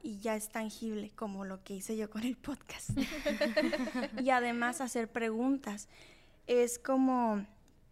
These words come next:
"Pide y se te dará". Aquí en, en Access decimos,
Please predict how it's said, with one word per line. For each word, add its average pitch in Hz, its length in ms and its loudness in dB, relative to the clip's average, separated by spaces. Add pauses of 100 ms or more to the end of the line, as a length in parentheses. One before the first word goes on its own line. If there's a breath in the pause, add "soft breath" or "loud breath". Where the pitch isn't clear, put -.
(120)
"Pide 262 260 2
y 302 40 4
se 294 140 2
te 233 140 -4
dará". 208 380 0 (380)
Aquí 226 300 -4
en, 220 160 -4
en 240 180 -2
Access 233 300 -4
decimos, 220 600 -6